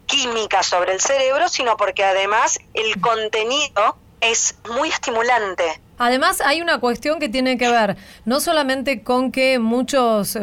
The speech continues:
Speaker 2: padres y madres les ofrecen estos dispositivos como una forma de calmar a, a los más pequeños y a las más pequeñas,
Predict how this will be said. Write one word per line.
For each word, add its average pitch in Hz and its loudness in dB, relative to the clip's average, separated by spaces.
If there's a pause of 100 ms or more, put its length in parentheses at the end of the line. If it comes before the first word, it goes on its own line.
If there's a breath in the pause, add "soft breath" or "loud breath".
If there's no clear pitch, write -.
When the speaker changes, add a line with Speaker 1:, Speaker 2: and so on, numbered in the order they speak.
Speaker 2:
padres 240 0
y 220 0
madres 247 0
les 208 -2
ofrecen 262 -2
estos 247 0
dispositivos 226 -2 (340 loud breath)
como 254 2
una 233 0
forma 247 0
de 220 0
calmar 220 2
a, 190 -2
a 196 -4
los 196 0
más 226 0
pequeños 240 0
y 220 -2
a 208 2
las 202 2
más 220 0
pequeñas, 262 -2